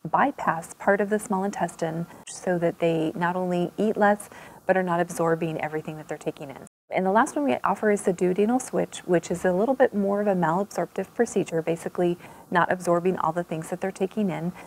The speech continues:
It starts with a vertical sleeve at the stomach, but then also bypassing most of the small intestine for that malabsorption so that they can lose that weight. El Camino Hospital is an accredited center, um, by the American Society of Metabolic and Bariatric Surgery.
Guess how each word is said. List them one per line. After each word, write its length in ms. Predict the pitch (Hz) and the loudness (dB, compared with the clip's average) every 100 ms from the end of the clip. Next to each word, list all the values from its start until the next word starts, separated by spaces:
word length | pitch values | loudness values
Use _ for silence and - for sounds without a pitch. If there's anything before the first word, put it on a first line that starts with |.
| - | -16
It 120 | - | -6
starts 240 | - 185 - | 2 2 2
with 140 | 185 | 0
a 40 | 175 | 4
vertical 360 | 170 180 - | 2 2 -4
sleeve 400 | - - 185 190 | -4 2 4 2
at 160 | - 180 | 0 -4
the 80 | 180 | -4
stomach, 380 | - 165 196 254 - 160 | -2 0 0 -2 -6 -2
but 120 | 175 175 | 0 0
then 120 | - | 0
also 640 | 165 170 185 170 170 - _ - - - | 0 2 4 4 4 -2 _ -20 -8 0
bypassing 540 | 165 170 165 - 160 160 | 2 2 -2 -2 -4 2
most 260 | 220 220 | 2 0
of 100 | 226 | -2
the 100 | 208 | -4
small 240 | 196 180 175 | 0 0 0
intestine 560 | 175 151 - 139 156 - - - - | -2 -6 -6 -10 -10 -16 -20 -20 -4
for 140 | 160 | 0
that 180 | 160 160 | 2 2
malabsorption 600 | 156 151 151 143 - 147 | 2 0 0 -6 -8 -10
so 160 | - 147 | -6 -4
that 220 | 156 139 _ | -4 -6 _
they 160 | 165 151 | -4 -4
can 240 | - 151 | -4 -8
lose 160 | 147 139 | -8 -10
that 160 | - - | -12 -10
weight. 120 | 87 - _ _ - | -12 -12 _ _ 2
El 80 | 240 | 2
Camino 240 | 294 311 | 4 4
Hospital 340 | 285 - 254 | 4 4 4
is 140 | 208 208 | 4 2
an 60 | |
accredited 460 | 226 - 220 226 240 | 0 4 6 6 4
center, 400 | - 190 190 226 | 4 2 2 0
um, 200 | - 180 | 0 0
by 120 | 175 185 | 2 2
the 100 | 185 | 2
American 500 | 175 175 - 190 185 | 0 -2 -2 -2 0
Society 460 | 190 180 170 175 | 0 2 2 2
of 100 | 180 - | 0 -2
Metabolic 480 | 175 175 170 175 190 | -4 2 2 0 -4
and 100 | 180 | -4
Bariatric 440 | 160 165 185 247 | -2 -4 -4 -4
Surgery. 420 | - 180 165 208 | -2 -2 2 0